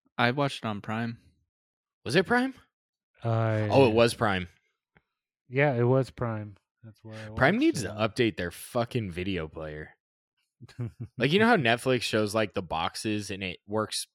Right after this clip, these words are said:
Speaker 2: flawlessly most of the time? Fucking Amazon, half the time, like, you're, you're, you press and hold,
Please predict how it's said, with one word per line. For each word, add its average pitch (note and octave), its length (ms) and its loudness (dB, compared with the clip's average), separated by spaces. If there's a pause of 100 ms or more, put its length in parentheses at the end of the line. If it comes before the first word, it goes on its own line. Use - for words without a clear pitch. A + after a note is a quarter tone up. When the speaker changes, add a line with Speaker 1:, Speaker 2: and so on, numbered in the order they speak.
Speaker 2:
flawlessly G#2 840 -4 (400)
most F#2+ 240 -2
of A2 80 2
the G#2+ 80 0
time? B2+ 320 -2 (640)
Fucking D3 520 0 (440)
Amazon, D3 480 0
half C3+ 340 -2
the E3+ 80 2
time, C3 480 -2 (140)
like, A#2 220 2
you're, A2 240 0
you're, G#2+ 280 -4
you F#2+ 140 -16
press B2 340 2
and C3+ 100 0
hold, G#2+ 440 -2